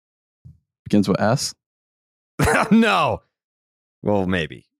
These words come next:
Speaker 2: But no, I, I don't do cardio. But I did buy a
Speaker 1: Frozen again.
Speaker 2: Stairmaster. Fuck! <laughs>
Speaker 1: Is this what's giving you your headache, Jared? Is it the internet?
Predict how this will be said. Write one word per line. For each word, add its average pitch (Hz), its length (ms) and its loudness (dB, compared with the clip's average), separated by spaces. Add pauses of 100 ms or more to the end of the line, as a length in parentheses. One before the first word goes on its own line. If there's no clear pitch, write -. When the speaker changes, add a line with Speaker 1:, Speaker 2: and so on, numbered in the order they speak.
(120)
Speaker 2:
But 123 140 0
no, 143 400 0 (120)
I, 110 500 0
I 104 100 -2
don't 123 180 0
do 117 100 -4
cardio. 78 520 -6
But 120 100 0
I 127 80 0
did 160 240 0
buy 165 160 4
a - 40 4
Speaker 1:
Frozen 120 200 2
again. 156 120 4
Speaker 2:
Stairmaster. 90 460 -4 (540)
Fuck! - 720 -2
<laughs> - 1700 -2
Speaker 1:
Is 151 180 2
this 196 180 2
what's 202 240 0
giving 165 320 0
you 160 200 2
your 139 340 4
headache, 156 300 0
Jared? 160 280 2
Is 117 120 2
it 113 100 0
the 117 140 -8
internet? 143 380 2